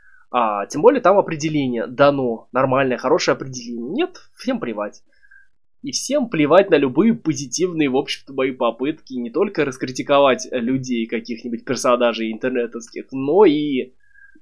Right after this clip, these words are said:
а, в общем-то, что-то з-, разработать. Как говорят <laughs> социалисты, критикуешь — предлагай.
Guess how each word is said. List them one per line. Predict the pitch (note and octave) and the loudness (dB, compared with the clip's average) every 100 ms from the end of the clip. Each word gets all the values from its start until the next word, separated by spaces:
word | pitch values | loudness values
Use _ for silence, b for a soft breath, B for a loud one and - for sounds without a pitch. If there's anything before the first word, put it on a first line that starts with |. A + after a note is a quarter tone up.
| _ _ _ _ _ _ _ _ _ _ - | _ _ _ _ _ _ _ _ _ _ -10
а, | B2+ B2 A#2+ A2+ G#2+ G#2+ G#2+ A2 | 0 2 4 2 0 0 0 0
в | A2 | 0
общем-то, | B2+ C#3 B2 B2 | 0 -2 -4 -4
что-то | - D#3 D#3 C3 | -4 -2 0 0
з-, | A2+ A#2+ | -2 -2
разработать. | B2 B2+ C#3+ D3 B2+ G#2+ F2+ - - - | -2 4 4 4 0 -2 -6 -14 -12 -10
Как | C3 | -4
говорят | C#3 D3+ D3 B2+ A2+ - _ _ _ _ _ _ _ | 2 4 4 2 -2 -18 _ _ _ _ _ _ _
<laughs> | - C6+ - - C6+ - - - - - | -14 -10 -10 -8 -10 -12 -18 -18 -16 -14
социалисты, | - D#3 - C3 B2 D3 G3 - - G2 - _ _ | -10 -8 0 4 4 2 -2 -4 -8 -12 -14 _ _
критикуешь — | D#3 C#3 - A#2 - G#3 B3+ A2+ - - _ _ _ | -6 -4 -4 -6 0 2 4 2 -4 -10 _ _ _
предлагай. | B2+ A#2 B2 C3 F#3+ G3 C#3 F2 - | -2 0 4 4 4 2 2 0 -6